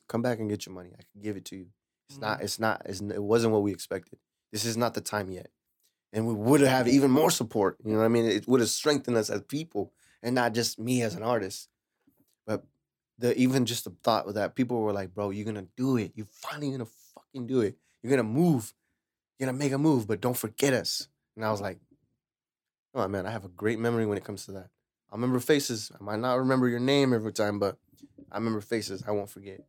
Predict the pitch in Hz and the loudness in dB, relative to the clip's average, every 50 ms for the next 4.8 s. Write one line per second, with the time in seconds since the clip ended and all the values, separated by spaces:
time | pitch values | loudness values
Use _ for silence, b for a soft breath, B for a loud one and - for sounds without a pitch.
0 | _ _ _ _ _ _ _ _ _ _ _ _ _ _ - 98 92 _ _ _ | _ _ _ _ _ _ _ _ _ _ _ _ _ _ -20 -20 -20 _ _ _
1 | _ _ _ _ _ _ _ _ _ _ _ _ _ _ _ _ _ _ _ _ | _ _ _ _ _ _ _ _ _ _ _ _ _ _ _ _ _ _ _ _
2 | _ 95 107 110 110 120 123 123 123 - _ _ - - 107 107 101 104 104 101 | _ -8 -4 0 4 6 6 6 6 2 _ _ -4 -2 0 0 0 0 -2 -4
3 | 101 101 98 95 _ _ _ _ _ _ - 104 104 - 143 151 147 127 - - | -6 -10 -14 -16 _ _ _ _ _ _ -20 -16 -4 0 2 4 4 2 0 -4
4 | - _ _ _ _ _ _ _ _ _ _ _ _ 98 104 101 | -10 _ _ _ _ _ _ _ _ _ _ _ _ -16 -12 -12